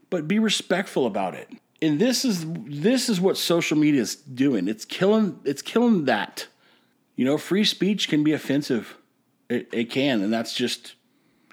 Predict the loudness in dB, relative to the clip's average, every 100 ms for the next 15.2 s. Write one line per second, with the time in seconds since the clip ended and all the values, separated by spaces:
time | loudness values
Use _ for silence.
0 | _ _ -8 -4 -4 -2 0 0 0 0
1 | 0 -2 -4 -10 -14 _ _ _ _ _
2 | _ _ -20 -12 -10 -6 0 2 2 -2
3 | -2 0 2 2 2 4 4 2 2 0
4 | 0 0 -2 0 0 0 -4 -16 -14 -6
5 | -4 0 2 2 2 4 4 2 -2 -6
6 | 0 4 4 4 2 -2 _ _ _ _
7 | -4 2 2 2 2 0 0 0 -2 2
8 | 0 0 0 2 2 0 -4 -2 -2 -2
9 | -4 -4 -4 -4 -4 -6 -10 _ _ _
10 | -2 2 4 4 4 4 2 0 0 2
11 | 2 2 2 0 2 4 4 4 0 -8
12 | _ _ _ _ _ -6 -6 _ _ _
13 | -2 -2 2 2 2 -2 -20 -4 -2 -2
14 | -2 0 0 2 0 0 -2 -2 0 -2
15 | -4 -12